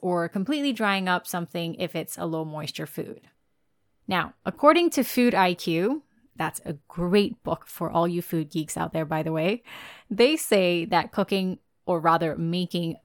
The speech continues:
baked potatoes, quesadillas, popcorn, um, defrosting or reheating food, or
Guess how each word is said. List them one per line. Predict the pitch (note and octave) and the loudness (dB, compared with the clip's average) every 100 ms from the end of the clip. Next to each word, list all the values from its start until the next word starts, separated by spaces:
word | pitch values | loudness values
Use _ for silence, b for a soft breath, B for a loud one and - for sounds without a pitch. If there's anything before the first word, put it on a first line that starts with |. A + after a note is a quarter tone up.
| D#3 | -4
baked | F3+ F#3+ - | -2 -2 -2
potatoes, | A#3+ G#3+ F3+ F3 E3 E3+ - - b b b | -2 0 2 2 2 0 -2 -14 b b b
quesadillas, | A3+ G#3+ F#3+ G3 F#3 F3+ F3 E3+ - | 0 2 2 2 2 4 2 0 -2
popcorn, | F#3 F3 - F3+ E3+ E3+ E3 E3+ B B B | 0 0 0 0 2 2 0 -4 B B B
um, | - E3+ E3 E3 | 0 2 2 0
defrosting | - D3+ F#3+ G3+ - F3 F3+ - F#3 | -4 -2 0 0 2 4 4 0 -2
or | D#3+ | -2
reheating | D3 F#3+ G3 F#3+ F#3 F#3+ F3+ | -2 0 0 0 -2 -2 -4
food, | - F3+ E3+ E3+ E3+ _ | -2 0 2 2 -2 _
or | C4+ C#4+ D4 A#3+ B3 C#4+ | 2 6 8 8 6 2